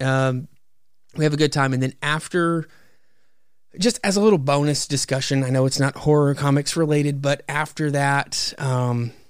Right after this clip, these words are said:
we, it was actually a, before we started talking about comics, uh, we were talking, and we, we talked about the movie Birds of Prey that just came out in theaters that, uh, both of us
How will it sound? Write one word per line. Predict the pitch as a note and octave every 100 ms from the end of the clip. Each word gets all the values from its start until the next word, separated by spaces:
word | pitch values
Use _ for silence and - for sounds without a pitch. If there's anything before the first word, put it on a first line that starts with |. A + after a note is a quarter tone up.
| - - - - -
we, | C3+
it | D3+ D3
was | C#3+
actually | F3 - C#3
a, | A#2+ - - - D3
before | C3+ - D#3
we | D3
started | - B2+ A#2
talking | B2 B2+
about | A#2 -
comics, | B3 C4+ C#3+ - - - - - - - - - -
uh, | A2+ G#2+
we | A#2+
were | B2 A#2+
talking, | - B2+ B2+ B2+
and | A#2+ -
we, | B2 -
we | C3+ B2 - - - - -
talked | B2 A#2+
about | A#2+ A#2
the | B2
movie | B2+ B2
Birds | A#2 A#2+ B2
of | A#2+
Prey | - E3+ E3
that | D3
just | C#3 -
came | C3+
out | C3
in | B2+
theaters | B2+ B2+ B2 A#2+ -
that, | A#2+ A#2+ -
uh, | B2 B2 A#2+ A2
both | A#2 C3 C3
of |
us | B2+ A#2